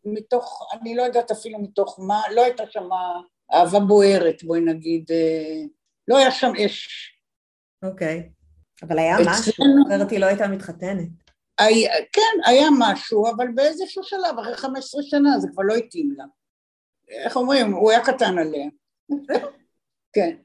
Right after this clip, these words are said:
Speaker 1: אז, אה, בסדר.
Speaker 2: אז אם הוא היה קטן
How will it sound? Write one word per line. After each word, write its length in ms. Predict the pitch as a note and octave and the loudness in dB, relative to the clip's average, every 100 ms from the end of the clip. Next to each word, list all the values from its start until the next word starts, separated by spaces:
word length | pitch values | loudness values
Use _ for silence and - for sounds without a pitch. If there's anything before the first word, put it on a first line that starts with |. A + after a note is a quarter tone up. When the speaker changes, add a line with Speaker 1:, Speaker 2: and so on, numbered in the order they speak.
| _ | _
Speaker 1:
אז, 320 | F#3+ G#3+ G#3 A#3 | 0 2 2 4
אה, 420 | B3 B3+ C#4 C4 | 4 2 0 0
בסדר. 460 | D#4+ - G4+ G4+ F#4 D#4 _ _ _ _ _ G3+ | -4 -2 0 0 -2 -6 _ _ _ _ _ -6
Speaker 2:
אז 120 | A3 | -2
אם 80 | B3+ | 0
הוא 80 | |
היה 120 | C#4+ D4+ | -2 -2
קטן 300 | D#4+ E4 | -2 -2